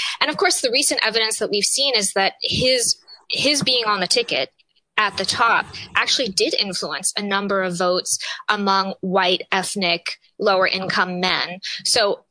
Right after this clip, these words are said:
it, it mattered that he was there, and it matters that he's president now. But insofar as he's not a magnet for controversy because he hasn't made it all about him,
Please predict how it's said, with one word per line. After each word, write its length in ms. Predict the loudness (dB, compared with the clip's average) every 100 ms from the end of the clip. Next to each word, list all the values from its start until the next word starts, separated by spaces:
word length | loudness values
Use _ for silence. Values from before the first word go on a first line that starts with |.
| -4
it, 140 | -2 0
it 400 | 0 0 -2 -2
mattered 560 | 0 2 2 2 0 -2
that 120 | -4
he 160 | -2 -2
was 180 | -2 0
there, 240 | 0 0
and 80 | -2
it 120 | -2
matters 420 | 0 0 0 -2
that 100 | -2
he's 200 | -4 -4
president 520 | -2 -2 -2 -2 -4 -4
now. 440 | 0 2 2 -4 -8 -8 -6 -2
But 140 | -2 0
insofar 640 | -2 0 0 0 2 2 4
as 160 | 2
he's 240 | 0 -2 0
not 200 | 0 0 -2
a 100 | -2
magnet 680 | -2 0 2 2 0 -6
for 140 | -4 -6
controversy 920 | -4 -4 -4 -4 -2 -2 0 0 -2
because 260 | -2 0 0
he 100 | 0
hasn't 340 | 0 0 -2
made 440 | -4 -2 2 2 2
it 120 | 2
all 220 | 2 2
about 320 | 0 0 0 0
him, 140 | -2